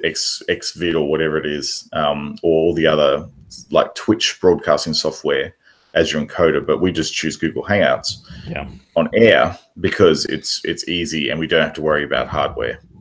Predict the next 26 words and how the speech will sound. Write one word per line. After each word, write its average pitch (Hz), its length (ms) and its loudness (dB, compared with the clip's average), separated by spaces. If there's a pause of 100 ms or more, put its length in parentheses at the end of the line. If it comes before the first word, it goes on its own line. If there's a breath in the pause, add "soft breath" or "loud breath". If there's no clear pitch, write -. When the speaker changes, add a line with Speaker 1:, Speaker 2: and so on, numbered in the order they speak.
(240)
Speaker 1:
or 76 80 0
Speaker 2:
Yeah. - 20 -4
Speaker 1:
software. 69 500 -2 (640)
It 80 60 -4
just 82 180 -6
does 80 180 4
it 78 60 -4
all 69 120 -4
for 76 280 0
us, - 120 -6
and 98 100 2
it's 101 100 -2
quite, 87 240 4 (180)
quite - 260 -2
good. - 280 2 (600 loud breath)
Um, 73 600 0 (520)
but 92 160 6
yeah, 92 220 10
I 80 40 6
think 110 240 4
YouTube 90 340 0
Live, 78 540 6 (340)
if - 240 -8
you're 85 140 0
using 87 480 -2
the 78 100 -2